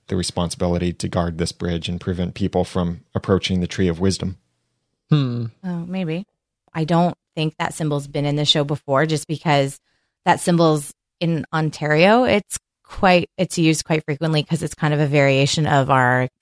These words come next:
Speaker 3: flower, our, like, provincial flower, which is the trillium. But it's also from the show Charmed,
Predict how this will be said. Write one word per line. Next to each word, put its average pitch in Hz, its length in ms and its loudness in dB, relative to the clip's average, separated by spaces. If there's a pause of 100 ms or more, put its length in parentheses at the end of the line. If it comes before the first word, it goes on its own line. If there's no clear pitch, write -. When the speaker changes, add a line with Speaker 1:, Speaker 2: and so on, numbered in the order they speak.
Speaker 3:
flower, 139 500 2 (100)
our, 143 160 -2
like, 143 260 -2 (180)
provincial 135 500 -2
flower, 135 580 2
which 165 220 2
is 143 120 -2
the 143 100 -4
trillium. 151 580 0 (300)
But 175 120 4
it's 170 200 2
also 165 360 4
from 143 840 0 (680)
the 170 120 -2
show 135 280 2 (200)
Charmed, 147 760 2